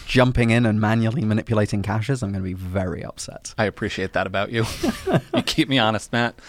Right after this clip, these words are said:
Speaker 2: Yeah, I, I sincerely, though, I don't know, like, for reordering the list. I guess you can just refetch the whole list
Speaker 1: Just
Speaker 2: each
Speaker 1: refetch the
Speaker 2: time.
Speaker 1: list, yeah.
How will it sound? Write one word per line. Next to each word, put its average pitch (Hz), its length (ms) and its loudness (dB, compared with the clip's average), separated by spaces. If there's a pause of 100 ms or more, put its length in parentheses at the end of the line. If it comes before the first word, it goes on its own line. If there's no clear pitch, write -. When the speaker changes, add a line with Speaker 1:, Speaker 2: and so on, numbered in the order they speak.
(640)
Speaker 2:
Yeah, 165 160 6 (220)
I, 120 80 6
I 120 40 6 (300)
sincerely, 131 460 4
though, 101 100 8
I 98 60 6
don't 107 180 4
know, 104 380 2
like, 101 180 -4 (160)
for 98 800 2 (220)
reordering 107 540 4
the 98 60 2
list. 107 200 4
I 110 40 -2
guess 113 140 2
you 113 100 0
can 110 60 0
just 107 160 -4
refetch 107 400 2
the 104 120 0
whole 104 140 2
list 110 340 2
Speaker 1:
Just 110 120 -2
Speaker 2:
each - 80 2
Speaker 1:
refetch 135 80 0
the 151 60 2
Speaker 2:
time. 113 220 4
Speaker 1:
list, 131 220 -6
yeah. 127 120 -2